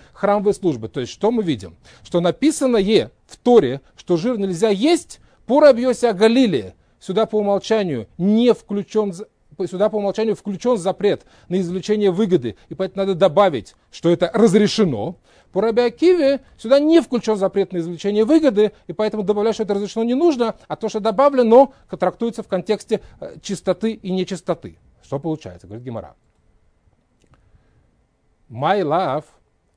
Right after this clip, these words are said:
разве неправильно сказать my love, то есть разве неверно, а именно верно вот так?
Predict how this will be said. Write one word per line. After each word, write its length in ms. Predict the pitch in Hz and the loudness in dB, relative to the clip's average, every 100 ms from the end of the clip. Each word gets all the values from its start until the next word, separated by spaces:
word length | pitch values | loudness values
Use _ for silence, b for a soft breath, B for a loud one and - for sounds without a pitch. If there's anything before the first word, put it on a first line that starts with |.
| _ _ | _ _
разве 380 | 117 156 170 175 | -6 -4 -4 -8
неправильно 460 | 160 156 180 185 160 | -8 -4 -4 -4 -8
сказать 360 | - 139 202 | -10 -6 -6
my 240 | 131 156 156 | -6 -6 -4
love, 220 | 147 117 | -4 -6
то 20 | 110 | -10
есть 120 | - | -6
разве 300 | 156 160 165 | -4 -4 -6
неверно, 480 | 156 151 170 110 101 | -4 -2 -2 -4 -10
а 60 | |
именно 220 | 123 110 | -10 -8
верно 400 | 107 156 226 185 | -6 2 4 4
вот 200 | 160 175 | 0 0
так? 300 | - - - | 0 -2 -4